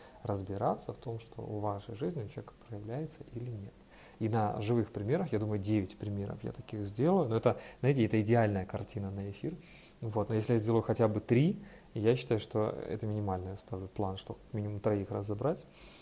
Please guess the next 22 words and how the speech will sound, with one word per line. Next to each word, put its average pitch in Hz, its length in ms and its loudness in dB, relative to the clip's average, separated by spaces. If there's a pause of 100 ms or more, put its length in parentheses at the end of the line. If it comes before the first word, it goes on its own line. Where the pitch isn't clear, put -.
(260)
вот, 107 320 0
то 107 80 0
это 117 340 2
более 104 360 2
чем 101 260 -6
достаточно, 127 640 -4
потому 104 300 -8
что, 104 260 -10
ну 104 120 -4
вот, 95 160 -8 (760)
это 120 180 2
будет 110 220 0
пример, 107 560 0
по - 180 -10
которому 135 320 0
вы 104 100 0
сможете 113 380 -4
действовать. 98 520 -6
Разберём 117 500 -2
больше, 143 340 2
чем 131 240 -8
три, 170 240 -8